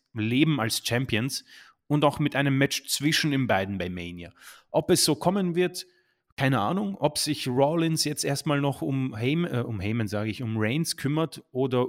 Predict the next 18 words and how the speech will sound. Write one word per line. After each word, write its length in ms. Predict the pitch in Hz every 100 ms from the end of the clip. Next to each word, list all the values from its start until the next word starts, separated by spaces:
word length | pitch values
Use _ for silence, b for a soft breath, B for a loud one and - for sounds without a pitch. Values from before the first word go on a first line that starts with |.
| -
in 140 | 123
die 120 | 117 110
Chamber 380 | - 135 151
muss, 400 | 135 143 143 - b b b
ob 220 | - 131 107
Lashley 400 | 113 156 151 139
in 80 |
die 120 | 135 131
Chamber 320 | 131 127 123
muss 240 | 123 123
und 160 | 113 110
dort 200 | 123 143
den 140 | 135
Titel 240 | 117 127 127
verliert, 460 | - 123 127 127 _ _ _ _ _ _ _ _ _ _
schwer 300 | 117 135 131
zu 140 | 143 117
sagen. 420 | 101 113 143 160